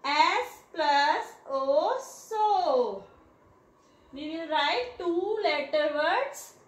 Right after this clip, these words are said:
Okay. G plus O, go.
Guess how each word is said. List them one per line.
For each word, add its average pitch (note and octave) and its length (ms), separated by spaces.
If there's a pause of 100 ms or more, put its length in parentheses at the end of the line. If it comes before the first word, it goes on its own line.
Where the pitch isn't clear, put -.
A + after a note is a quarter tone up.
(120)
Okay. G#4+ 540 (580)
G D#4+ 540
plus D4+ 520
O, A#3+ 360 (120)
go. A#3 560